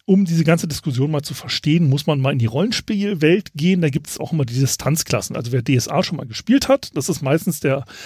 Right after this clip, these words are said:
Moment, wenn der Meister grinst und einen darauf hinweist, dass man mit Distanzklassen spielt, wenn zum Beispiel der Kerl mit dem Zweihänder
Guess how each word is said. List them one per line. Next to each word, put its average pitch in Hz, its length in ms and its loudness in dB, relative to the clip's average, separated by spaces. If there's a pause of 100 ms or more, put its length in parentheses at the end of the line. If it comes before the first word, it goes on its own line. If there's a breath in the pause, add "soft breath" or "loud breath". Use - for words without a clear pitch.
Moment, 160 520 2
wenn 175 160 2
der 139 140 2 (180)
Meister 135 680 0 (640)
grinst 170 460 2
und 160 140 -4
einen 143 180 0
darauf 123 220 -6
hinweist, 156 320 2
dass 139 120 0
man 117 120 -4
mit 110 100 -10 (140)
Distanzklassen 196 640 0
spielt, 151 720 0
wenn 131 160 2
zum - 100 -10
Beispiel 123 300 -6
der 113 100 -4
Kerl 147 240 0
mit 117 160 -4
dem 101 100 -14
Zweihänder 135 560 0